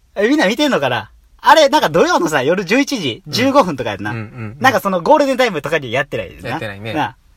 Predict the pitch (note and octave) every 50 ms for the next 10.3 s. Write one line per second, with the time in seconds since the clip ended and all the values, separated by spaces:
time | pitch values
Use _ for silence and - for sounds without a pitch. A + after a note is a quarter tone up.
0 | _ _ _ _ _ _ _ _ - G#3+ C4+ C4+ D#4 D4 - - - - - D#4+
1 | C#4 B3 C4 G3+ - - D#4+ D#4+ - - F#4+ D#4+ C#4 G#3+ A3+ G3+ A3+ F#3 D3+ D3
2 | G#3 C4 C#4+ C#4 A3+ D#3 D3 - F3+ E3+ D#3+ F3 D#3+ D3+ D3 - E3 D#3 D3 -
3 | E3 D3 G2 - B2 A2 G#2+ - G#2+ G#2 - - A2+ G#2 - - A#2 G#2 G2+ G#2+
4 | C#3 - _ _ _ _ _ _ _ _ - - A#3+ G#3+ - _ _ _ _ -
5 | - D#3 C#3 A2+ - B2+ B2 A#2+ A#2+ B2 A#2+ A#2+ - - _ - D#3+ C#3+ C#3+ E3+
6 | F3 - - B2 A#2 G#2+ G#2 A#2 D#3 A#2+ E3+ D#3 E3 D#3 C3 - - B2+ A2+ A2+
7 | C3+ C3+ F#3 C#3+ A2 - - C3 A2 G2 G2 F#2+ G2 F2+ D#2+ - - _ _ _
8 | _ _ _ _ _ - - - D#4+ F#4+ G4 G#4 F4 E4 - E4+ F#3 E3 G#3 B3+
9 | E4+ F#4 G#4+ F#4+ F#3+ E3 D#3 C#3+ C3+ C#3+ C#3 C#3 - A#2+ G#2+ G#2 - A#2 A#2 A2+
10 | G#2+ G2 G2+ G2 G2+